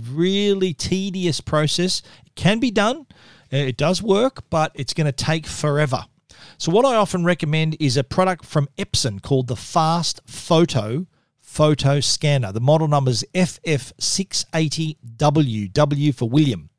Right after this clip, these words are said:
Uh, this is a product, looks like a little printer,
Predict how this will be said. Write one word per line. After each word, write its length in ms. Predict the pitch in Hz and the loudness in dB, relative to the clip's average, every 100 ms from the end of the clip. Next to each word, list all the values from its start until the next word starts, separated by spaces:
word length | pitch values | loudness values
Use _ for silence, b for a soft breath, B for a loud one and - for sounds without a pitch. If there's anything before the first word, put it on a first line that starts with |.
| B B B B B B B _ _ | B B B B B B B _ _
Uh, 140 | 139 | -4
this 320 | 139 208 220 - | 0 0 0 0
is 220 | 214 175 | -2 -2
a 60 | |
product, 400 | - - 160 165 | -2 0 2 2
looks 200 | 208 - | -2 0
like 120 | 262 214 | 0 0
a 40 | |
little 200 | 214 202 | 0 0
printer, 420 | - 175 160 120 | 0 0 0 -2